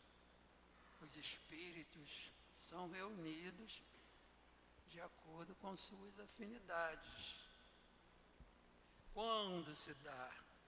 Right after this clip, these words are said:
a reencarnação, eles são reunidos segundo as suas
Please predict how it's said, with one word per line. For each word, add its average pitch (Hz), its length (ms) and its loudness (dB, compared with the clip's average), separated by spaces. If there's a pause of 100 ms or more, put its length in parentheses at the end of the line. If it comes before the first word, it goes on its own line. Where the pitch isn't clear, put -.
(220)
a 135 100 2
reencarnação, 143 1160 0 (580)
eles 175 420 8
são 147 240 4
reunidos 143 720 0
segundo 180 640 0
as 180 100 0
suas 208 640 0